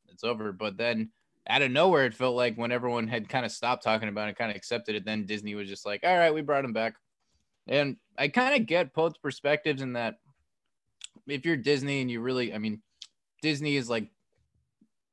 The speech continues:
albeit the most, like, successful franchise, period, um, and most successful business, um, just having all these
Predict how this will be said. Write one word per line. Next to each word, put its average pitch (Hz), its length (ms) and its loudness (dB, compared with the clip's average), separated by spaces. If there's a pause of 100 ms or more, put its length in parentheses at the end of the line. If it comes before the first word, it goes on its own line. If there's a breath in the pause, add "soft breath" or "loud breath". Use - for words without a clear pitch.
albeit 117 500 0
the 120 80 0
most, 113 360 -2
like, 107 200 -2
successful 113 760 -2
franchise, 107 540 -4
period, 113 640 0
um, 101 320 -6
and 98 140 -8
most 101 180 -6
successful - 360 -8
business, 104 440 -6 (540 loud breath)
um, 123 380 2
just - 260 -8 (140)
having 120 400 0
all 113 160 2
these 113 380 -2